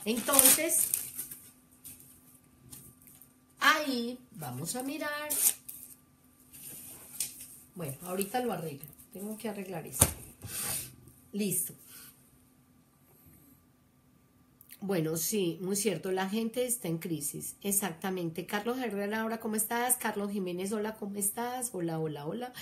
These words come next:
¿Cómo estás, Diana? Hola, ¿cómo está, Diana? Muy cierto, así es, no me gusta decirlo. No, es que a nadie nos gusta decirlo, Gladys. O sea, lo que pasa es que nosotros, ok, cuando llego a casa lo traslado a mi cuaderno.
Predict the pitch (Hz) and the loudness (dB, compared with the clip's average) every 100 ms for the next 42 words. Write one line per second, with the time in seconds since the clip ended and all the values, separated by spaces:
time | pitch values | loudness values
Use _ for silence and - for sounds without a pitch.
0 | - - - - - 160 151 160 160 175 | -14 -16 -18 -20 -10 -4 -2 0 0 0
1 | 175 170 226 254 277 294 294 285 269 254 | 0 0 4 4 4 2 2 2 2 2
2 | 226 226 - 226 226 226 220 220 196 185 | 2 2 2 2 0 0 -2 -2 -2 0
3 | 196 196 185 - 196 - 185 165 175 190 | 2 2 0 0 0 2 2 2 2 0
4 | 202 202 208 208 196 170 - 170 170 180 | 0 0 0 0 0 2 2 0 0 2
5 | 247 247 233 202 202 214 214 214 165 165 | 4 4 4 4 2 2 2 0 -2 -2
6 | 160 170 175 180 - 240 262 165 151 143 | -2 -2 0 2 2 2 0 0 -2 -4
7 | 139 156 - - 196 180 - 165 143 - | -6 -8 -10 -14 -6 -2 0 0 -2 -8
8 | - - 190 185 175 196 226 277 277 254 | -12 -6 -2 -2 0 0 4 4 2 0
9 | 226 196 - 240 254 247 190 208 226 - | 0 2 4 2 2 -2 -2 0 -2 -6
10 | - - - - - - - - - - | -18 -20 -20 -20 -20 -20 -20 -18 -18 -4
11 | 254 247 - 165 - 220 220 208 240 240 | 0 2 2 0 4 4 4 4 2 2
12 | 277 311 320 311 269 233 202 190 185 175 | 0 2 0 0 -2 -2 -2 -2 -2 0
13 | 214 208 - 160 147 - | 0 -2 -4 -6 -6 -10